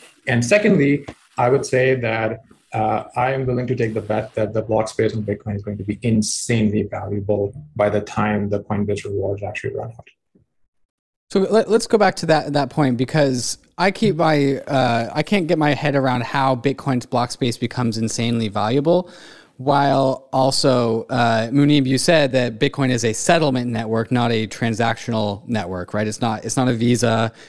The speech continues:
Speaker 2: it's not a MasterCard, it's just where Bitcoins come to, to settle, which seems to be in alignment with what Justin was saying, where the main use case for B T C is hodling. It's for saving your wealth.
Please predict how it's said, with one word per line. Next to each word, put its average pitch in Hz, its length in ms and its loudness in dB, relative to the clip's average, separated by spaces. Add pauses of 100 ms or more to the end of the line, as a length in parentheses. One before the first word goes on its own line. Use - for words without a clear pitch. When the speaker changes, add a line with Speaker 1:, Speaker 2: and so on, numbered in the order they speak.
Speaker 2:
it's - 140 -12
not 117 80 0
a 123 40 0
MasterCard, 113 640 -2
it's 113 120 -2
just - 320 -4 (220)
where 120 240 2
Bitcoins 117 500 -2
come 117 320 -2
to, 107 380 -2
to - 160 -6
settle, 92 420 -4 (220)
which 131 160 0
seems 214 360 4
to 185 40 -2
be 151 420 4
in 160 160 2
alignment 139 760 2
with 127 200 -2
what 120 180 0
Justin 160 380 2
was 120 160 0
saying, 110 320 0
where 110 320 -2 (300)
the 165 120 0
main 156 360 4
use 156 200 4
case 143 280 0
for 135 160 0
B 139 160 0
T 135 120 -2
C 143 320 2
is 127 100 0
hodling. 120 480 0
It's 127 140 -6
for 127 120 0
saving 135 320 2
your 139 120 2
wealth. 139 420 0